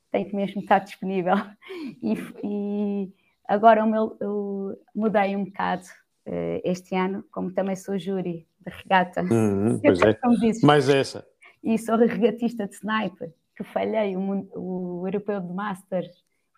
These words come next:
Speaker 1: que eu era, era vice-campeão, campeã com o Daniel Santana em Legend, que ele tem oitenta e dois anos. Falhámos agora em Valência, que o carro não gripou. Eh, de dois mil e dezanove e, e dezoito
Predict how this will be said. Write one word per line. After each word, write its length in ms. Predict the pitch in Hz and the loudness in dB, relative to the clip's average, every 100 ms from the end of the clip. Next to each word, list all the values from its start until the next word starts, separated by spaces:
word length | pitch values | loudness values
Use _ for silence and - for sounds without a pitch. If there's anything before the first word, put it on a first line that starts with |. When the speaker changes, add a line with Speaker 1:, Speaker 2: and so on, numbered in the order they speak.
| - | -4
Speaker 1:
que 80 | |
eu 60 | 190 | 0
era, 540 | 185 180 175 170 175 | 0 0 -2 -4 0
era 60 | 175 | 0
vice-campeão, 1000 | 160 190 - 185 180 190 185 175 170 - _ _ - | -2 -8 -8 -8 -6 -4 -2 -2 -4 -10 _ _ -8
campeã 440 | 185 185 196 185 | -6 -4 -2 -4
com 180 | 180 180 | -6 -8
o 480 | 180 170 160 160 160 - | -6 -6 -8 -14 -16 -10
Daniel 340 | 170 175 175 | -6 -4 -6
Santana 680 | - 175 - 180 175 165 170 - | -6 -8 -6 -6 -6 -8 -12 -8
em 80 | 170 | -4
Legend, 520 | 175 160 160 180 185 | -2 -2 -4 -6 -6
que 80 | - | -8
ele 80 | 160 | -6
tem 160 | 160 160 | -6 -6
oitenta 320 | 160 156 160 | -4 -4 -2
e 40 | |
dois 240 | 160 156 160 | -2 -4 -6
anos. 420 | 160 170 _ _ _ _ _ _ _ _ _ _ | -8 -10 _ _ _ _ _ _ _ _ _ _
Falhámos 500 | - 196 196 202 190 | 0 2 2 0 0
agora 360 | 196 190 190 185 | 0 0 2 0
em 80 | 185 | 0
Valência, 520 | 185 185 185 180 180 | 0 0 -2 -4 -6
que 80 | 180 | -6
o 60 | |
carro 400 | 180 185 185 185 | -4 -4 -4 -4
não 600 | 180 180 180 175 160 160 180 _ _ | -4 -4 -4 -6 -6 -10 -12 _ _
gripou. 560 | 170 185 175 180 170 202 - _ _ _ _ _ _ _ 180 | -4 -2 -2 -2 -4 -4 -10 _ _ _ _ _ _ _ 0
Eh, 420 | 190 190 190 190 | 2 4 2 0
de 60 | 185 | -2
dois 280 | 208 196 | -2 -2
mil 160 | 208 196 | -4 -2
e 80 | 208 | -2
dezanove 760 | 170 196 196 196 180 156 156 | -2 -2 0 -2 -2 -6 -10
e, 440 | 175 170 156 - 180 | -8 -8 -10 -10 -10
e 20 | |
dezoito 400 | 151 196 180 180 | -4 0 0 -2